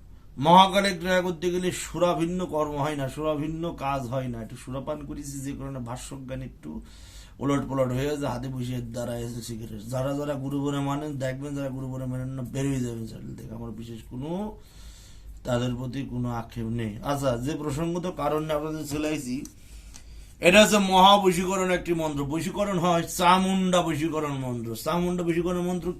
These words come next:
কারণ কি? এটা যে নিজের হচ্ছে গিয়ে রক্ত দিয়ে কাজ করতে হয়। নিজের রক্ত, কোথাকার রক্ত? নিজের বুকের চিরা রক্ত দিয়ে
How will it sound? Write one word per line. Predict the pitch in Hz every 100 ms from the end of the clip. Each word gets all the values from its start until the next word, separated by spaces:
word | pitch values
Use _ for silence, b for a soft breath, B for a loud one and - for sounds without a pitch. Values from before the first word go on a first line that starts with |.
| -
কারণ | - 165 180 170
কি? | 151 147 151 B B B B B
এটা | - 160
যে | 185 185
নিজের | 175 175 175 180
হচ্ছে | 170 175 180
গিয়ে | 175
রক্ত | 160 156 151 143
দিয়ে | 135 127
কাজ | 123 113
করতে | - 117 107
হয়। | 120
নিজের | 135 151 156 151
রক্ত, | 139 135 - 123
কোথাকার | 127 147 151 143 127
রক্ত? | 120 - - 113
নিজের | 113 127 131 139
বুকের | 117 131 - 123
চিরা | - 120 113 110
রক্ত | - - 104
দিয়ে | -